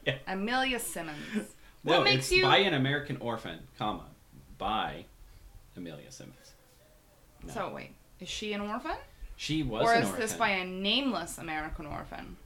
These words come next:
Speaker 1: Oh. No, I think you had
Speaker 2: Mm.
Speaker 1: it right.
Speaker 2: So we think that she is an,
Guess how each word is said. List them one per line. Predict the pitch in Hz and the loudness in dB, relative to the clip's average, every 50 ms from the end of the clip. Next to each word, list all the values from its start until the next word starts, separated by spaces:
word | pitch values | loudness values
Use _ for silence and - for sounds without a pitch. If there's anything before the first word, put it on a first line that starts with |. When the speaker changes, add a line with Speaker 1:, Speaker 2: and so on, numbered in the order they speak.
| - - - - - - - - - | -18 -18 -20 -20 -16 -14 -12 -10 -8
Speaker 1:
Oh. | 101 107 113 117 120 120 113 104 95 85 - - - - - - - - - | -8 -6 -4 -4 -2 -2 -2 -4 -6 -8 -12 -16 -18 -18 -16 -16 -16 -14 -8
No, | - 113 110 | -4 -2 -2
I | 107 107 | -2 -2
think | - 135 127 - - | -2 -4 -4 -2 -2
you | 131 | -2
had | 123 123 117 104 | 0 0 0 0
Speaker 2:
Mm. | - | -2
Speaker 1:
it | - | -4
right. | 95 90 80 - - - - - - - - | -6 -8 -8 -10 -12 -18 -20 -20 -20 -20 -8
Speaker 2:
So | - 202 202 | -4 0 0
we | 220 214 | 0 0
think | 208 254 214 196 | 0 -2 -2 -2
that | 214 202 - | -2 -2 -2
she | - - 214 196 | -2 0 2 2
is | 190 185 185 | 2 0 -2
an, | 185 175 - | -4 -6 -8